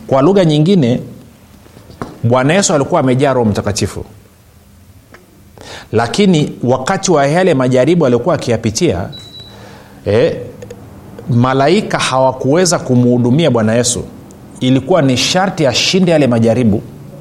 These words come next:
then Ibilisi aondoke, alafu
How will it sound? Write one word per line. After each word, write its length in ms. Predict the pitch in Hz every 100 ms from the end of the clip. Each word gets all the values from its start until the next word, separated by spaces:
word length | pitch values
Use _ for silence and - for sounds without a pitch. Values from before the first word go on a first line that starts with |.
| - - - - - - - - - - 101
then 220 | 156 202
Ibilisi 500 | 175 139 147 175 151
aondoke, 500 | 120 117 127 - 110 - - - - - - - - - -
alafu 600 | 120 123 151 151 160 165